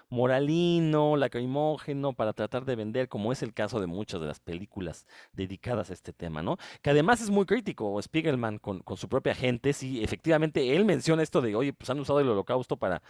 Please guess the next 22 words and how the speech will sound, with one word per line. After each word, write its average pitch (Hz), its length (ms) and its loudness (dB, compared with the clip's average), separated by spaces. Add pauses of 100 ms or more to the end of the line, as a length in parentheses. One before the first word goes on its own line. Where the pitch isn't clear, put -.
(220)
vender 110 420 4
esta 139 200 2
victimización", 110 840 -2
pues 85 140 -14
ya, 113 140 6
ya 120 100 0
estuvo 139 260 4
bueno, 165 300 4
¿no? 151 200 -2 (280)
Que - 80 -4
de 120 80 0
hecho 151 140 -4
fue 147 120 0
una 143 100 4
de 139 100 4
las 107 120 2
razones 131 320 -6
que - 80 -12
lo 107 80 -6
impulsa 131 400 -6
a - 20 0
hacer, 117 320 -2